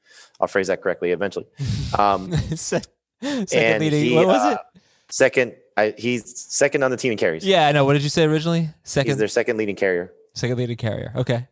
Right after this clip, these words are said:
Speaker 1: Um, and he, but he does lead them in yards per carry, which is important for you.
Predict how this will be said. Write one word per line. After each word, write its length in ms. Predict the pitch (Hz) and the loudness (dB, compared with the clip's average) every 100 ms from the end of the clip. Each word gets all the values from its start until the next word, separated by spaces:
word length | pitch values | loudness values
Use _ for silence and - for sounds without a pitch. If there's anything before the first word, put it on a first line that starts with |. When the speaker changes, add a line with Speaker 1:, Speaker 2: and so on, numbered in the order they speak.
| - | -2
Speaker 1:
Um, 380 | 104 104 101 - _ - 139 | 2 2 0 -10 _ -4 0
and 120 | 107 | 0
he, 160 | 120 120 | 0 0
but 160 | 131 | 2
he 60 | 123 | 4
does 260 | 120 165 156 | 4 4 4
lead 140 | 131 | 4
them 220 | 120 110 | 4 2
in 80 | 107 | 0
yards 200 | 113 110 | 2 0
per 100 | - | 0
carry, 240 | - 147 - _ _ _ - | 2 2 -2 _ _ _ -18
which 160 | - 104 | -8 -6
is 100 | 98 | -6
important 320 | 92 113 98 | -2 -2 -2
for 100 | 98 | -2
you. 140 | 113 | -2